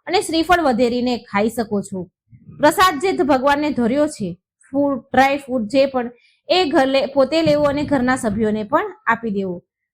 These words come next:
હવે જે લવિંગ છે, એલચી છે, જે કોડી છે, એ બધું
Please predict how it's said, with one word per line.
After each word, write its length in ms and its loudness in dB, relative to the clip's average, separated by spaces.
હવે 240 4
જે 180 0
લવિંગ 500 0
છે, 320 -4
એલચી 420 2
છે, 220 -2
જે 120 -4
કોડી 480 0
છે, 420 -6
એ 120 4
બધું 540 0